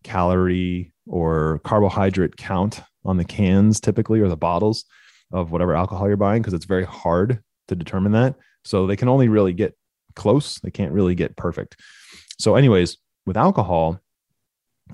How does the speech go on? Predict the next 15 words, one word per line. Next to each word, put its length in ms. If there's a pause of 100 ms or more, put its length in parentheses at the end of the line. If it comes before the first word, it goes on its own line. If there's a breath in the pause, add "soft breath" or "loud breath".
(200)
uh, 200
a 20
glass 320
of 60
wine, 560 (240)
a 40
glass 280
of 100
beer, 400 (420)
basically 500
every, 300
like, 200
normal 300
sized 340
glass 600